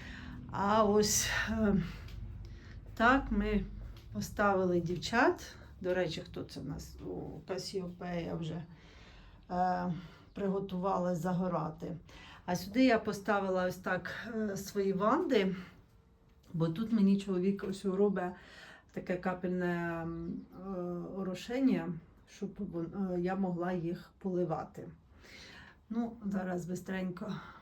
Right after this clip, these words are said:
пробіжимось ось так. Почуваються мої хоєчки.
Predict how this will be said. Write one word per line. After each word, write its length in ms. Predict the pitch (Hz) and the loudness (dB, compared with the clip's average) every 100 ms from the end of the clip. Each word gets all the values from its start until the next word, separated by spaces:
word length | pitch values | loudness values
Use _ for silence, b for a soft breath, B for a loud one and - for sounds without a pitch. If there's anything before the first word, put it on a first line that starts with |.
| B | B
пробіжимось 760 | - 196 185 190 196 190 190 - | -8 -4 -2 2 2 2 -2 -6
ось 100 | 208 | -10
так. 460 | - 185 180 - - - - _ _ _ B B B B B | -4 -2 -2 -10 -16 -20 -20 _ _ _ B B B B B
Почуваються 1000 | - 202 196 196 190 175 - 180 175 165 | -6 -4 2 4 4 0 -4 0 0 0
мої 420 | 175 180 180 170 160 | 0 0 0 -2 -4
хоєчки. 840 | - 190 165 160 165 - - | -2 0 2 2 0 -6 -2